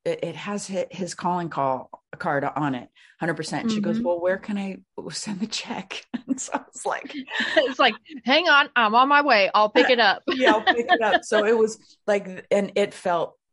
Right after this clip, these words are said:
Speaker 1: obviously extremely significant because of the toe pinch at the, the inquiry, you know, like, "Bring me a
Speaker 2: Mm-hmm.
Speaker 1: sign." And then also the style, like,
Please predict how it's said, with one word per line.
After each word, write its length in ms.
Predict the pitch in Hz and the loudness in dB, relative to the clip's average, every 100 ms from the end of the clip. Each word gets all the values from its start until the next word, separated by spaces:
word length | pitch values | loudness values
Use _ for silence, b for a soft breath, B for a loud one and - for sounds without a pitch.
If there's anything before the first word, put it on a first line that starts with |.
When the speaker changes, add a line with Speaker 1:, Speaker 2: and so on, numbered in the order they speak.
| _ | _
Speaker 1:
obviously 760 | 180 196 196 175 - 139 143 - | 0 0 -2 -4 -8 -10 -10 -6
extremely 920 | 165 - - 180 185 165 151 147 - _ _ _ | -6 -6 -6 -4 -4 -6 -8 -10 -14 _ _ _
significant 880 | - - 170 175 208 180 - 135 - _ - | -10 -6 -6 -4 -4 -6 -6 -8 -8 _ -12
because 300 | 160 185 160 | -4 -4 -4
of 60 | 156 | -4
the 140 | 156 _ | -6 _
toe 220 | - 175 185 | -6 -2 -2
pinch 520 | 170 147 156 - - _ _ | -4 -8 -8 -14 -20 _ _
at 100 | 170 | -6
the, 140 | 160 156 _ | -4 -6 _
the 380 | 151 156 147 - | -10 -8 -8 -8
inquiry, 580 | - - - 151 139 175 | -6 -6 -6 -6 -8 -8
you 80 | - | -8
know, 120 | 156 | -6
like, 220 | 151 151 - | -4 -6 -2
"Bring 240 | 160 190 | -4 -2
me 100 | - | -4
a 40 | |
Speaker 2:
Mm-hmm. 120 | 139 214 | -6 -6
Speaker 1:
sign." 300 | 143 147 - B | -6 -6 -8 B
And 140 | - 170 | -6 -4
then 120 | 165 | -2
also 340 | 147 160 160 | -2 -2 -4
the 80 | 135 | -6
style, 600 | - - 127 117 - - _ | -8 -4 -2 -2 -4 -18 _
like, 300 | 139 120 - | -4 -4 -6